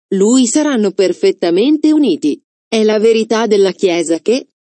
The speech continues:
oggi come sempre, viene a ricordarci di non smettere di chiedere la salvezza per le anime che hanno bisogno della nostra intercessione. Una donna che ha sofferto per colpe non sue sta a testimoniarlo.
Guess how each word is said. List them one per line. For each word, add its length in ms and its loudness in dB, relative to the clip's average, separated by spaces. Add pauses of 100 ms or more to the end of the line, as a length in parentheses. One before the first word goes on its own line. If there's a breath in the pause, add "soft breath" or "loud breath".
(140)
oggi 400 -2
come 240 -2
sempre, 540 -2
viene 340 0
a 40 0
ricordarci 800 -2
di 140 -4
non 160 -2
smettere 520 0
di 120 -4
chiedere 540 -2
la 120 -2
salvezza 600 -2
per 240 -2
le 160 2
anime 400 0
che 140 -2
hanno 500 -4 (760)
bisogno 600 0
della 280 0
nostra 400 -4
intercessione. 1120 -2 (220)
Una 260 0
donna 360 2
che 140 -2
ha 40 0
sofferto 600 -2
per 180 -2
colpe 400 0
non 160 0
sue 260 -2
sta 420 -4
a 60 -4
testimoniarlo. 1080 -2